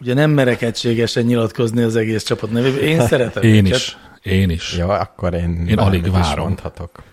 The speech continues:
Speaker 1: Nagyon jó. Mindjárt például itt van pizzaizmus hallgatónknak a szíves közlése.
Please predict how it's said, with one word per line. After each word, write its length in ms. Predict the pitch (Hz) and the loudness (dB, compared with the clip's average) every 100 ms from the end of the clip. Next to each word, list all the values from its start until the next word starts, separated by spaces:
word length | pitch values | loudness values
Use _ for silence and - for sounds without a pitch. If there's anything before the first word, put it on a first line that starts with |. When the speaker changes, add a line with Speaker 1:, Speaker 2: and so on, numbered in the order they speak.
| - | -14
Speaker 1:
Nagyon 380 | - 98 87 92 | -8 -8 -6 -8
jó. 120 | 92 98 - - - - - - - _ | -6 -6 -10 -20 -20 -20 -20 -20 -20 _
Mindjárt 360 | 160 151 107 101 | 0 0 0 0
például 560 | 131 123 113 113 113 117 - | 0 2 0 0 -2 -6 -8
itt 200 | - 127 | -6 -4
van 280 | - 110 113 - - _ _ _ _ _ _ _ _ _ _ _ _ - | -2 -2 -2 -6 -20 _ _ _ _ _ _ _ _ _ _ _ _ -2
pizzaizmus 1080 | 170 123 113 123 117 107 113 110 - - - _ _ _ _ _ _ | 0 -2 0 2 2 0 -2 -2 -2 -6 -10 _ _ _ _ _ _
hallgatónknak 840 | _ 120 113 110 - 110 101 101 - | _ -2 -2 -4 -4 -4 -4 -6 -4
a 260 | 107 117 - - _ _ _ - - - - _ _ _ _ | -4 -4 -12 -20 _ _ _ -20 -20 -20 -20 _ _ _ _
szíves 420 | - - 123 101 - | -4 -2 0 -2 -2
közlése. 580 | 147 156 127 110 98 | -2 0 0 0 -6